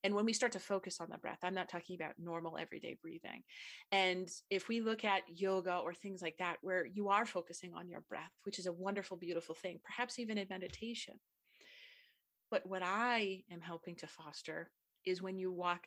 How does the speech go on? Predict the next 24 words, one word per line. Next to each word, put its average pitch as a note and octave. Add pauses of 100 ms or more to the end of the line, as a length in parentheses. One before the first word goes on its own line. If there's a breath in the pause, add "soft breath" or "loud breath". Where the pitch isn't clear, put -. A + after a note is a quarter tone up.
out F3
of D#3+
that -
door - (460)
from E3+
the E3
yoga D#3+
studio. - (520 loud breath)
What F#3
I'm A3+
helping G3+
to F3
nurture A3 (360 loud breath)
is F#3
when F#3
you're F3+
done F3
meditation. - (480)
How -
do B3
I A#3+
continue G3+
to F#3+ (100)
breathe F3